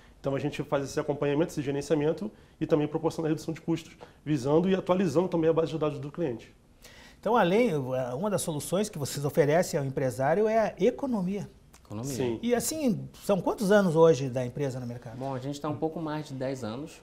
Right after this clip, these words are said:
Speaker 3: foi fundado em dois mil e onze, a et cetera. Então, um pouco mais de dez anos atuando na área de Vale Transporte.
Speaker 2: Et cetera, não é
Speaker 3: É,
Speaker 2: E T C
Speaker 3: et cetera.
Speaker 2: Soluções.
Speaker 1: É, et cetera
Speaker 2: Et cetera.
Speaker 1: Soluções.
Speaker 2: E quanto vocês já viram uma empresa economizar? Qual foi o valor mais alto que você
Speaker 3: Então,
Speaker 2: já
Speaker 3: teve
Speaker 2: viu?
Speaker 3: um mercado no Rio,
Speaker 2: Mensal,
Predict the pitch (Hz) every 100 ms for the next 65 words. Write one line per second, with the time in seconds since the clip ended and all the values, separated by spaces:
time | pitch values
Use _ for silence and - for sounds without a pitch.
0 | - 104 - 104 110 113 107 107 123 101
1 | 120 127 98 90 82 92 95 262 294 _
2 | _ _ - - - - - 101 117 131
3 | 143 143 175 160 156 156 156 127 127 131
4 | 127 120 120 113 113 117 113 110 113 -
5 | - 156 226 - - 180 170 123 135 196
6 | 202 190 185 - - - 123 117 117 139
7 | 127 135 143 143 - 113 - - 233 262
8 | 359 - 208 196 - - - 220 247 233
9 | 202 151 196 208 175 160 175 160 156 156
10 | 139 131 151 170 233 196 180 190 208 170
11 | 170 165 - - 139 139 - 143 131 143
12 | 170 180 - 139 135 156 180 143 143 160
13 | 151 175 165 -